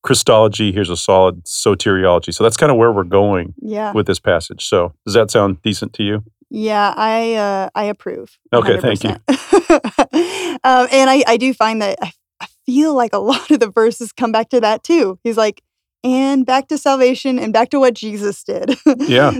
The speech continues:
Speaker 2: Like, every time it feels
Speaker 1: Well,
Speaker 2: like
Speaker 1: think
Speaker 2: that's
Speaker 1: about
Speaker 2: what
Speaker 1: the
Speaker 2: it
Speaker 1: early
Speaker 2: is.
Speaker 1: church. There was so much misunderstanding about who Jesus was
Speaker 2: Yeah.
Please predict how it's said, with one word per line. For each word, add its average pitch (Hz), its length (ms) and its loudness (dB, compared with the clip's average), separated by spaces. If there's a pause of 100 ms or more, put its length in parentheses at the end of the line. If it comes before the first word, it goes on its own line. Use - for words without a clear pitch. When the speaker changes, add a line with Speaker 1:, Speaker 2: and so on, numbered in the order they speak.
Speaker 2:
Like, 226 320 2 (180)
every 226 340 2
time 208 300 -2
it - 140 -10
feels - 240 -8
Speaker 1:
Well, - 80 -2
Speaker 2:
like - 60 -2
Speaker 1:
think 240 120 2
Speaker 2:
that's 143 100 0
Speaker 1:
about 117 120 6
Speaker 2:
what 101 80 -4
Speaker 1:
the - 20 0
Speaker 2:
it 120 60 2
Speaker 1:
early 117 160 4
Speaker 2:
is. 104 60 -4
Speaker 1:
church. 135 260 0
There 107 100 0
was 90 120 -4
so 127 200 0
much 127 240 0
misunderstanding 110 720 2
about 90 320 0
who 107 180 0
Jesus 127 400 -2
was - 400 -4 (160)
Speaker 2:
Yeah. 101 160 -10